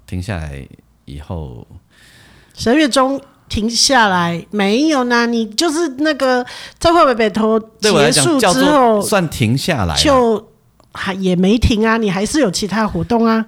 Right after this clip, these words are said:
Speaker 1: 对啦，你，你不能说全部空白叫做停下来啦，
Speaker 2: 嗯。
Speaker 1: 就是说，呃，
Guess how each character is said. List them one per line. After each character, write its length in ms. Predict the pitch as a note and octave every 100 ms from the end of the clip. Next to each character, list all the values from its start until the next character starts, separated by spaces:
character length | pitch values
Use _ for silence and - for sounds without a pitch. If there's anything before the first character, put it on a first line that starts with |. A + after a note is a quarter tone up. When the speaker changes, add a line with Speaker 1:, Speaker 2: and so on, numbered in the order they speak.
| -
Speaker 1:
对 160 | G3+ F3+
啦， 180 | A#2+ A#2+
你， 180 | E3+ D3
你 60 |
不 100 | D#3
能 140 | G#3+ F3
说 180 | F#3 D#3 -
全 260 | - C#3 E3
部 160 | F#3+
空 320 | - G#3 C#3
白 180 | F#2 D#2+
叫 120 | G2
做 100 | A#2
停 240 | A#2 E2+ E2+
下 220 | - D#2
来 160 | B1+ B1
啦， 120 | B1+
Speaker 2:
嗯。 100 | F3+
Speaker 1:
就 60 | C#3
是 60 |
说， 140 | C#3+ D#3 - - - -
呃， 260 | A#2+ G#2